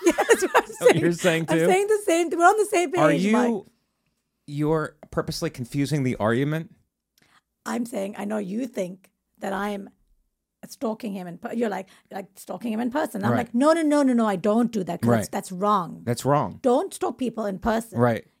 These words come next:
Speaker 1: Get the authorities involved if, if you're
Speaker 2: Someone is
Speaker 1: if
Speaker 2: stalking you.
Speaker 1: someone's stalking you in
Speaker 2: Right.
Speaker 1: person.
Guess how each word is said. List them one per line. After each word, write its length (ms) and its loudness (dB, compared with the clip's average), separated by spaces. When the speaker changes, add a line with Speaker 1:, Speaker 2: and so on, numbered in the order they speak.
Speaker 1:
Get 220 -6
the 60 -8
authorities 420 0
involved 500 -6
if, 320 -18
if 140 -10
you're 60 0
Speaker 2:
Someone 260 2
is 100 -4
Speaker 1:
if 40 -8
Speaker 2:
stalking 380 -4
you. 60 -2
Speaker 1:
someone's 300 -6
stalking 280 -10
you 60 -12
in 180 -12
Speaker 2:
Right. 180 -6
Speaker 1:
person. 380 -16